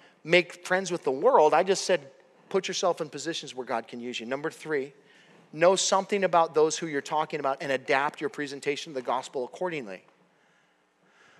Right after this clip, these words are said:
Like, when you're talking to people, people have thoughts, they have backgrounds, they have all kinds of stuff that they're bringing into the conversation. So be quick to listen,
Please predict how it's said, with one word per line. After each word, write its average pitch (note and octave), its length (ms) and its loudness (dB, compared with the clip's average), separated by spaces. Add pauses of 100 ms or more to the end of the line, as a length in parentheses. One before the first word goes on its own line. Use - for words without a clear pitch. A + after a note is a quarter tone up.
(400)
Like, F#3+ 140 0
when G3+ 100 6
you're F#3+ 100 2
talking A3+ 440 -2
to F#3 60 0
people, E3 340 -2
people G3+ 340 -4
have E3+ 180 -4
thoughts, F3 580 0
they D3+ 100 4
have D3+ 260 0
backgrounds, C#3+ 600 0
they D3 80 -2
have D#3 140 0
all E3+ 180 2
kinds A3 280 -2
of G3+ 80 -4
stuff F#3 360 2
that D3 120 2
they're D3 140 4
bringing D#3+ 440 -4
into E3+ 140 -6
the C#3 120 -4
conversation. D3 840 -6
So D3 400 0 (840)
be G#3+ 100 2
quick A3+ 320 2
to G#3+ 80 0
listen, F3 520 -2